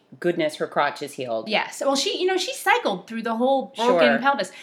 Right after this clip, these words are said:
Speaker 2: but she didn't, she couldn't run, but she could
Speaker 1: Right.
Speaker 2: cycle. So she actually did a hundred-mile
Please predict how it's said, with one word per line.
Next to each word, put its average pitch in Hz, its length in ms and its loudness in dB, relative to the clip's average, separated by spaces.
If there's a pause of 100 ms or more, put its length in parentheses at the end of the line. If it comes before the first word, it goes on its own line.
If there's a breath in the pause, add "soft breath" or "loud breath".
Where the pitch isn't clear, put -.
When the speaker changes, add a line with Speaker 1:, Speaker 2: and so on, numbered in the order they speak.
(160 loud breath)
Speaker 2:
but - 160 -8
she - 320 -4
didn't, 240 320 0
she - 120 -6
couldn't 214 240 -2
run, 185 400 0 (240 soft breath)
but 190 120 -10
she - 160 -4
could 147 80 -2
Speaker 1:
Right. 143 180 4
Speaker 2:
cycle. 220 400 0
So 214 140 -12
she 277 300 -4
actually 370 260 -2
did 262 160 -2
a 240 80 -4
hundred-mile 220 880 -2